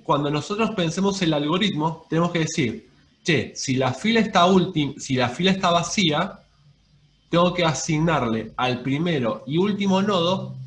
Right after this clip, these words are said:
ese nuevo nodo". Bien. Como así hacíamos if lista es igual a, igual a null, lista es igual al nuevo nodo, ahora podríamos decir que si la fila está vacía,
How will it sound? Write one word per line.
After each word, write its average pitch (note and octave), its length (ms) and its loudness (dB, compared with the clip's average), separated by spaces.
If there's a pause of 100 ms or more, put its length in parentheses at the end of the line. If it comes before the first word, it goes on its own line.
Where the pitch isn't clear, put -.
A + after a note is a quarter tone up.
ese F#3+ 320 0
nuevo E3 320 2
nodo". E3+ 480 2 (1300)
Bien. C3 480 -2 (1000)
Como C3 320 0
así F#3 240 -4
hacíamos F3+ 640 -2 (220)
if D#3+ 280 -2 (100)
lista D#3+ 600 -2
es D3 240 -6
igual D#3+ 300 0
a, C#3+ 60 -6
igual D3 360 -4
a D3+ 80 -4
null, C3+ 360 -4 (160)
lista C#3 400 -4
es C3 200 -8
igual D3+ 220 -4
al D3 100 -4
nuevo E3 280 -2
nodo, F#3+ 540 -4 (520)
ahora E3 380 -2
podríamos D#3 420 -4
decir C#3+ 360 -6
que B2 100 -6
si C3+ 160 -8
la B2+ 160 -2
fila B2 600 -2 (420)
está D#3+ 340 -2
vacía, F3+ 760 -2